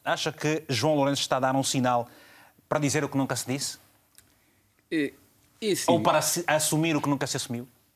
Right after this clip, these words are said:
Speaker 2: Eu, eu acho que <laughs> não, não são, não são as comemorações que determinam o valor, eh,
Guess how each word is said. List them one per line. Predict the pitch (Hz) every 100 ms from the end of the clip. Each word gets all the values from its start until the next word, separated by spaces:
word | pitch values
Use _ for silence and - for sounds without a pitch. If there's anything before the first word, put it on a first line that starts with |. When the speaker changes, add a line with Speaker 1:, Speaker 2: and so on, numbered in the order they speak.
| _ _
Speaker 2:
Eu, | 226 220
eu | 214 214
acho | 190 - -
que | - 147 135 110 - - - _ _
<laughs> | _ _ _ - _ _ -
não, | 156 160 175
não | 165 156 165 160
são, | - 160 151
não | 147 131 139 143 143
são | 156 143
as | -
comemorações | - 123 120 120 110 123 113
que | - 117
determinam | 113 - 117 117 120 110 107 104 104 - _ -
o | 120
valor, | 98 120 117 127 127 117 104 - _ _
eh, | - 113 110 110 107 92